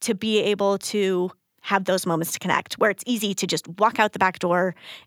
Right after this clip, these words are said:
and connect or sit down and play games. We've simplified it, <laughs> I feel like, in a way that those moments can just happen whenever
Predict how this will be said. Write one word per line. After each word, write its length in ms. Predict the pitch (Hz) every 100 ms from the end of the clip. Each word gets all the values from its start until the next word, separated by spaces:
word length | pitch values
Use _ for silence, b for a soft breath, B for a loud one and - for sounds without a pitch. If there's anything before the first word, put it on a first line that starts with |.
| -
and 140 | 170
connect 420 | 190 175 175 - -
or 260 | 185 170
sit 260 | 170 - 254
down 160 | 226 202
and 100 | 180
play 160 | 190
games. 460 | 180 175 175 180 - B B B -
We've 180 | 202
simplified 600 | - - 233 214 - 180 180
it, 60 | -
<laughs> 40 |
I 60 | 247
feel 260 | 202 226
like, 240 | 214 214 247
in 80 | 202
a 80 |
way 300 | 190 160 170 -
that 180 | 185 -
those 240 | 214 208 220
moments 240 | 202 190
can 140 | -
just 180 | 196 185
happen 380 | 214 190 170 185
whenever 500 | 190 185 170 180 175